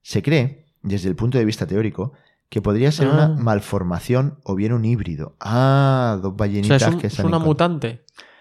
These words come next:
Speaker 1: Es una mula. Como,
Speaker 2: Mula.
Speaker 1: como una mula, pero del mar.
Speaker 2: Claro, del mar.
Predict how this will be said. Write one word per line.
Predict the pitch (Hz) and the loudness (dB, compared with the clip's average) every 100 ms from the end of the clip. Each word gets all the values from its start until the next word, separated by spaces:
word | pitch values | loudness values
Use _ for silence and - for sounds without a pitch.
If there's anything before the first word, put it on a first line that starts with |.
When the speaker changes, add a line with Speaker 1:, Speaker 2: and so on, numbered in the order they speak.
| _ - | _ -4
Speaker 1:
Es | 107 139 | 0 4
una | 135 | 4
mula. | 110 127 131 76 - _ _ _ _ _ _ | 6 6 6 4 -4 _ _ _ _ _ _
Como, | 139 135 | 0 2
Speaker 2:
Mula. | - 82 | 2 0
Speaker 1:
como | 95 98 | -2 -2
una | 113 127 | -2 0
mula, | 143 156 160 | 2 2 0
pero | 156 107 | 0 0
del | 92 85 | 0 -2
mar. | 101 92 | -4 0
Speaker 2:
Claro, | 120 117 | 2 2
del | 113 | 0
mar. | 113 120 120 | -4 -6 -8